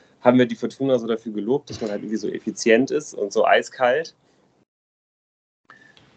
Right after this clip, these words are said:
Und, ähm, ja, je-, jetzt ist eigentlich genau das Gegenteil eingetreten, sondern, äh, die, mittlerweile sind die Gegner relativ eiskalt. Und,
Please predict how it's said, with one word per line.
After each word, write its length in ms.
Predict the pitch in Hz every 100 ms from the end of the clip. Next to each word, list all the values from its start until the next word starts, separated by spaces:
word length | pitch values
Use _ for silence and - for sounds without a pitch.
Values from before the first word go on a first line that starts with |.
| -
Und, 760 | 120 120 117 113 110 104 - -
ähm, 800 | 110 104 104 101 98 98 87 - - _ _ _ _
ja, 240 | 123 110 -
je-, 160 | - - _ _
jetzt 180 | 113 -
ist 120 | 117
eigentlich 260 | 98 120 -
genau 220 | 113 113
das 140 | 110
Gegenteil 440 | - 120 139 92 85
eingetreten, 680 | 90 92 - - 98 120 113
sondern, 480 | 101 98 95 101
äh, 200 | 95 98
die, 360 | 92 92 92 92 95 104
mittlerweile 460 | 107 101 101 104
sind 180 | 104 104
die 60 | 98
Gegner 340 | 110 123 90
relativ 380 | 90 87 95 -
eiskalt. 560 | 87 - 95 92 - _ _ _ _ _ _ _
Und, 340 | 92 90 87